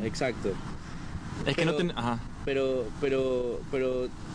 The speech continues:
Speaker 1: hay que hablar con esas personas responsables de las guerras. Y sin duda alguna, el principal es el que vende armas.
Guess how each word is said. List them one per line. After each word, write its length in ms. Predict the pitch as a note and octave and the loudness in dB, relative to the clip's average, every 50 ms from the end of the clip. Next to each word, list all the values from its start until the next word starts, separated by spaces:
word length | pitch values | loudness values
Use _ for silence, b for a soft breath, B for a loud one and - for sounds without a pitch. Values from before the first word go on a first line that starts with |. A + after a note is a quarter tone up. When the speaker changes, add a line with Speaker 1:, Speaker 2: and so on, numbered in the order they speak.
| - - - - - - - - - - | -6 -4 -4 -4 -4 -4 -6 -6 -4 -2
Speaker 1:
hay 120 | D3 D3 | -2 0
que 160 | C#3 F#3 F3 | 2 0 0
hablar 260 | - D3 C#3 D3 D3+ D3+ | 2 2 2 2 2 2
con 120 | D#3 D#3 | 0 0
esas 160 | D#3 D#3+ F3 | 0 0 -2
personas 340 | - D3+ B2+ D3 D3 D3 D3 | -2 -2 -2 -2 -2 -2 -2
responsables 520 | C#3+ C#3 - B2 A2+ G#2+ - C#3 C#3 C#3 | -4 -2 -2 -2 0 0 2 2 2 0
de 100 | C#3 C3 | 0 0
las 140 | A#2+ A2+ A2 | 0 0 0
guerras. 380 | A#2+ A2+ G#2 F2+ F2+ E2+ F2 - - - B B B B B - - | 0 0 0 0 0 0 0 -2 -2 -2 B B B B B 0 0
Y 80 | - A2+ | 2 2
sin 160 | - B2+ A#2+ | 4 4 4
duda 120 | C3 D3+ D3+ | 4 4 4
alguna, 300 | D3+ D#3 D#3 E3 D#3+ D#3 D#3+ D#3 - - - - - - - - | 4 2 2 2 2 0 0 -2 -4 -4 -4 -4 -4 -4 -4 -2
el 100 | - B2 | 0 0
principal 420 | A2+ C3 B2 A2+ C3 A#2+ - D#3+ E3+ | 2 2 2 2 2 0 2 2 0
es 60 | E3+ | 0
el 40 | D#3 | 0
que 120 | - B2+ | 0 0
vende 200 | B2+ B2+ B2+ C#3+ | 0 2 2 2
armas. 460 | D3+ C3 G#2+ F#2 F2 E2+ E2+ - - | 2 0 0 -2 -4 -4 -4 -4 -2